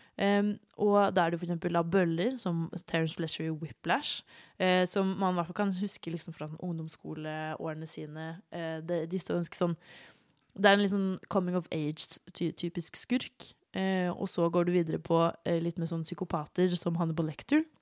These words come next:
som også har blitt en, ehm, eh,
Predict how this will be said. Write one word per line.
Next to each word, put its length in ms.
som 140
også 160
har 40
blitt 280
en, 200
ehm, 760
eh, 420